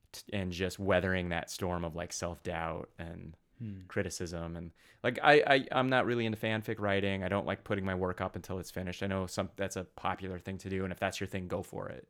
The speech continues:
Speaker 1: You know, if you feel like you need to get that feedback, but don't fall into the trap where you feel like you're only doing it to get validation from other people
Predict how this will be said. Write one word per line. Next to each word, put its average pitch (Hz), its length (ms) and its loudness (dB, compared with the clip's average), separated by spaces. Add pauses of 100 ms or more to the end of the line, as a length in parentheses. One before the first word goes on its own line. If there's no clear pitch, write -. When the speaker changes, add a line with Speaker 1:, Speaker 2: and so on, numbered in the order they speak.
(100)
Speaker 1:
You 90 60 -14
know, 90 120 -10
if - 120 -14
you 104 60 -6
feel 110 180 -4
like 104 160 -2
you 107 80 -2
need 101 200 0
to 95 80 -8
get 95 100 -4
that - 180 -4
feedback, 92 600 -6 (420)
but 131 80 0
don't 151 160 8
fall 156 200 6
into 131 120 2
the 110 80 0
trap 113 280 2
where 104 80 0
you 98 80 -2
feel 107 180 0
like 95 160 -2
you're - 160 0
only 98 180 0
doing 90 220 -2
it 87 140 -6
to 95 100 -10
get 87 340 -6
validation 87 720 -4
from 98 200 -2
other 90 140 -2
people 90 500 -10